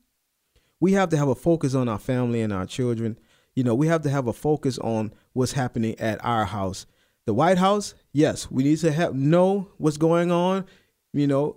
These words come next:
with, with that. We have to understand where we live and how, the, the rights that we have and all of that. But we have to understand that what happens in our home, what happens in our home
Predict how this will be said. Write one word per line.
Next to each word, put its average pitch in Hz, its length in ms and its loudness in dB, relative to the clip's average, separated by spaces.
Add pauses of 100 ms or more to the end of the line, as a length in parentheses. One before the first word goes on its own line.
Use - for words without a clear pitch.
(120)
with, 160 280 0
with 156 200 2
that. 165 340 0 (380)
We 139 120 2
have 156 180 2
to 151 160 2
understand 170 600 2
where 165 100 4
we 165 160 4
live 165 380 4
and 135 140 2
how, 143 180 -2
the, 139 180 -2
the 123 140 0
rights 156 280 2
that 170 140 2
we 170 140 2
have 147 380 2
and 110 100 -4
all 156 240 2
of 180 80 2
that. 196 320 0 (1500)
But 165 440 2 (320)
we 160 160 4
have 165 200 2
to 170 80 2
understand 139 640 0 (1400)
that 131 360 0 (160)
what 143 180 4
happens 147 460 0
in 120 100 0
our 143 200 0
home, 98 360 -6 (880)
what 143 140 2
happens 151 420 0
in 123 140 0
our 135 180 0
home 101 300 -8